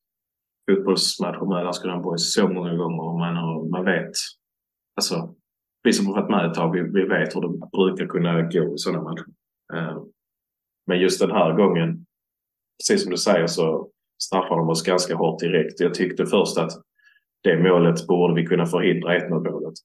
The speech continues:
Men sen när jag sett, eh, highlightsen ett par gånger och sett om det målet, så tycker jag att det är jäkligt, eh, skickligt gjort utav Gais anfallande spelare som, ja, men de, de drar, eh, drar isär ytan in på i straffområdet med en bra löpning och,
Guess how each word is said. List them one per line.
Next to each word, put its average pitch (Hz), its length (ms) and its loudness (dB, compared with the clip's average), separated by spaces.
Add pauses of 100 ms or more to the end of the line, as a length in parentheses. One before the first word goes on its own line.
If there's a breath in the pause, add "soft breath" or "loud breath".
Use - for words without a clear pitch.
Men 101 80 -6
sen 92 200 2
när 82 100 2
jag 82 120 0
sett, - 340 0
eh, 85 280 2 (600)
highlightsen 85 460 2
ett 85 120 0
par 82 200 2
gånger 82 300 2
och 78 140 -2
sett - 220 0
om 78 220 4
det 85 120 2
målet, 82 340 2
så 87 120 -4
tycker 87 260 0
jag 85 160 4
att - 60 -4
det 90 60 0
är 87 240 0
jäkligt, 80 320 -4
eh, 98 220 0 (320)
skickligt 98 460 0
gjort 90 200 2
utav 82 420 -2 (380)
Gais 85 220 2
anfallande 82 460 0
spelare 82 460 -4
som, 78 420 -4 (240)
ja, 85 120 -4
men 80 120 -2
de, 82 160 2 (200)
de 85 240 2 (240)
drar, 85 480 4 (280)
eh, - 60 -2
drar 85 240 2
isär 76 400 0 (840)
ytan 90 320 4
in 85 100 2
på 85 120 2
i 80 40 0
straffområdet 82 520 0
med 80 80 -2
en 80 40 -4
bra 82 240 0
löpning 80 460 -2
och, - 120 -14